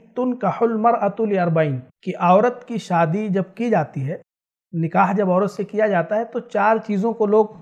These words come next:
आमतौर पर देखते हैं, चार चीज़ों को देखकर लोग निकाह करते हैं या चार चीज़ों की बुनियाद पर लोग निकाह करते हैं।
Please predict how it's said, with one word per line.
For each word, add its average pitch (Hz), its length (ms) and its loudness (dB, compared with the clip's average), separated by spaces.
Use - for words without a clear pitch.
आमतौर 196 380 0
पर 202 180 -2
देखते 175 360 -2
हैं, 190 240 -2
चार 196 320 0
चीज़ों 196 320 -2
को 208 180 0
देखकर 208 380 0
लोग 196 200 -2
निकाह 185 320 0
करते 156 300 -6
हैं 131 220 -6
या 185 140 -2
चार 202 340 2
चीज़ों 202 500 -2
की 240 120 -6
बुनियाद 196 440 0
पर 196 60 -2
लोग 180 160 0
निकाह 160 240 -2
करते 139 300 -10
हैं। 127 120 -10